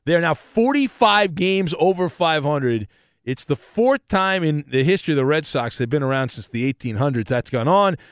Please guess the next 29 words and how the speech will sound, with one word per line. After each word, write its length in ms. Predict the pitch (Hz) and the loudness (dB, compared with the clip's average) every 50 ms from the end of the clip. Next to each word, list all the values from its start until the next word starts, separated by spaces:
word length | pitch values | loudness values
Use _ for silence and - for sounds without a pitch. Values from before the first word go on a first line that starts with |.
| _ _ _ | _ _ _
First 380 | _ - 240 277 320 302 - - | _ 2 4 4 4 4 2 2
time, 180 | 262 233 214 | 2 2 2
though, 140 | 202 196 196 | 2 0 0
since 260 | - - 170 147 - | 0 -2 -4 -6 -4
nineteen 560 | 156 180 202 247 269 - - 233 240 226 202 | -2 -2 0 -2 -2 -4 -4 -4 -2 -2 -2
forty-six 920 | 156 - - 226 240 247 233 190 135 - - - 262 285 - - - - - - _ _ _ _ _ _ _ | -4 -4 -2 0 0 0 0 -2 -2 -4 -4 -4 -4 -4 -4 -6 -10 -14 -14 -14 _ _ _ _ _ _ _
that 120 | - 131 135 | -4 -2 0
a 80 | 143 | 0
Red 240 | 139 147 170 175 165 | 2 2 0 0 -2
Sox 280 | - - 151 135 131 - | -2 -2 -2 -2 -2 -4
team 160 | 151 147 139 | -4 -2 -2
has 100 | 131 107 | -2 -2
been 140 | 131 135 131 | -4 -6 -4
that 180 | 143 151 151 _ _ _ _ _ _ _ - | -4 -4 -4 _ _ _ _ _ _ _ -2
far 340 | - 156 151 147 143 139 135 | 0 0 2 2 2 0 0
above 380 | 120 117 101 101 143 147 143 - | -2 -4 -2 0 0 0 0 -2
five 220 | - 143 127 123 | -4 -4 -2 -2
hundred. 180 | 127 135 117 - - - _ _ _ - _ - | -2 -2 -4 -6 -10 -16 _ _ _ -20 _ -16
Uh, 220 | - - - 165 | -14 -12 -8 -4
how, 380 | 160 185 247 294 285 247 196 170 | 0 2 4 4 4 4 2 0
how 420 | - 151 175 247 285 262 208 156 143 117 | -2 -2 0 2 2 2 2 0 -4 -4
disheartening 680 | - 220 208 - - - 170 185 185 - 151 143 131 139 | -2 -2 -2 -2 -2 0 0 0 0 -2 -4 -4 -2 0
is 200 | 165 170 117 127 | -2 -2 -2 -2
it 80 | 104 - | -6 -4
if 180 | - 120 113 - | -4 -6 -4 -2
you're 260 | 147 135 127 120 107 | -2 0 0 -2 -2
a 120 | 101 110 120 | -4 -2 -2
Yankee 640 | 117 113 107 123 151 165 170 - - 156 135 127 - | -2 -2 0 0 0 0 -2 -4 -6 -6 -6 -6 -8
apologist? 800 | 104 101 - 151 147 147 143 127 113 92 90 80 76 - - | -8 -4 -2 0 2 2 0 0 -2 -4 -6 -6 -8 -10 -14